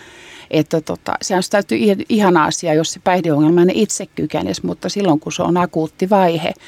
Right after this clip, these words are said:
niin sehän on aika mahdotonta, niin kuin, että se lähtisi niin kuin selittämään lapsillensa, että, että tämmöinen sairaus tässä nyt on, mutta silloin se on ehkä se,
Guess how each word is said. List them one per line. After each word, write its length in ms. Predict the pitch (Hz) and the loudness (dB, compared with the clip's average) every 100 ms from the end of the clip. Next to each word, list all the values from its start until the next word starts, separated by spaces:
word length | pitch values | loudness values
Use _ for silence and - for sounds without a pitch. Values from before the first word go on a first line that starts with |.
| - - - | -20 -20 -6
niin 100 | 170 | -2
sehän 280 | 160 147 147 | 0 0 2
on 60 | 170 | 2
aika 200 | 170 175 | 2 4
mahdotonta, 680 | 185 175 151 135 - 185 180 | 4 4 0 -4 -6 -4 -4
niin 120 | 160 | -4
kuin, 120 | - | -4
että 120 | - | -6
se 100 | 160 | -6
lähtisi 360 | 175 147 - - | -6 -6 -8 -8
niin 100 | - | -8
kuin 120 | 190 | -8
selittämään 600 | 170 185 - - - - | -6 -6 -6 -4 0 0
lapsillensa, 640 | - - - - - - | -2 -4 -8 -8 -8 -8
että, 240 | - - - - - - | -8 -8 -12 -12 -16 -10
että 220 | 160 156 160 | -6 -4 0
tämmöinen 480 | 185 180 151 151 | 0 0 0 0
sairaus 580 | 156 165 147 143 - 175 | 0 0 0 0 -4 -4
tässä 320 | - 156 - | -4 -4 -2
nyt 240 | 160 156 - | -2 -4 0
on, 260 | 220 175 147 | 2 4 0
mutta 200 | 156 - | -4 -4
silloin 280 | 214 151 | 0 0
se 140 | 147 - | 0 -4
on 120 | 202 | -4
ehkä 240 | 160 - | -4 -6
se, 160 | 180 190 | -8 -8